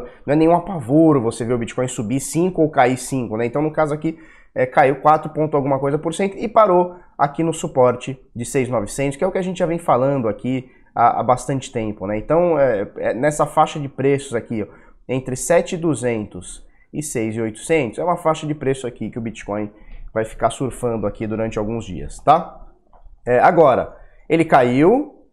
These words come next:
não é o último fundo, pode ser que a gente faça um topo duplo, aliás, um fundo duplo, que seria aqui, ó, em mais ou menos seis e meio, então deixa eu colocar só uma, uma setinha aqui, ó. Então nesse momento a gente tá assim, ó,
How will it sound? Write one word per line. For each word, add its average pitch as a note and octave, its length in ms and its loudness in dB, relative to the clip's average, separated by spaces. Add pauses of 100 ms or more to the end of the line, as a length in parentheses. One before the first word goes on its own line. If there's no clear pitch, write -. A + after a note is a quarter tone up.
não E3+ 220 6
é D#3+ 80 8
o D3 80 6
último C3 300 -2
fundo, E3+ 680 0 (180)
pode F3+ 220 6
ser F#3+ 140 0
que F3+ 60 0
a F3 40 0
gente D#3+ 180 -4
faça C#3 340 2
um C3 40 -4
topo G#2+ 300 -6
duplo, G#3+ 520 2 (380)
aliás, A#2 400 0
um A2 60 -6
fundo F3+ 340 -2
duplo, C#3+ 380 -4
que - 60 -16
seria A#2+ 280 -2
aqui, D#3+ 340 -6
ó, F2+ 220 -2 (840)
em A#2 100 -6
mais B2+ 180 2
ou B2 60 -2
menos A#2 240 -4
seis A#2 260 -4
e G#2 40 -6
meio, C#3+ 360 0
então B2 140 -2
deixa A#2+ 220 -8
eu - 40 -14
colocar A2 320 -6
só - 200 -8
uma, G#2 340 -8 (680)
uma G2 160 -6
setinha G2+ 560 -8
aqui, C#3 280 -6
ó. G#2 100 -2
Então B2 180 -2
nesse E3+ 180 -4
momento E3+ 280 0
a - 20 -2
gente F3 200 -6
tá G3 100 -2
assim, A2 360 -6
ó, E2+ 160 -8